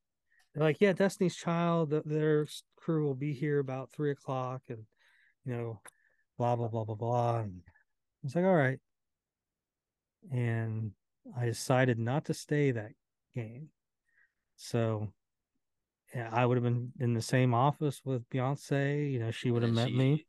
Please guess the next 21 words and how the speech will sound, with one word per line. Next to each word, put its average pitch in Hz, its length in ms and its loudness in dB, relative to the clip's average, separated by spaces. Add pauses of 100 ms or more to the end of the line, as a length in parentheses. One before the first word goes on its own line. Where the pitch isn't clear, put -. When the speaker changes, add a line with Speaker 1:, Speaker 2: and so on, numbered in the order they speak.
(100)
Speaker 2:
so - 180 -6
she 107 140 0
ends 104 120 2
up 98 100 -2
marrying 104 300 0
Jay-Z. 95 520 -4
Way 92 140 -2
to 98 60 0
go, 90 160 0
Speaker 1:
Would 123 100 2
have, 123 100 2
Speaker 2:
Josh. - 100 -4
Speaker 1:
she 127 80 -6
could 139 100 2
have 135 80 2
made, 151 260 2
met 160 180 2
Jay 175 240 6
Weave. 220 340 4 (720)
And, 123 240 0
uh, 123 220 4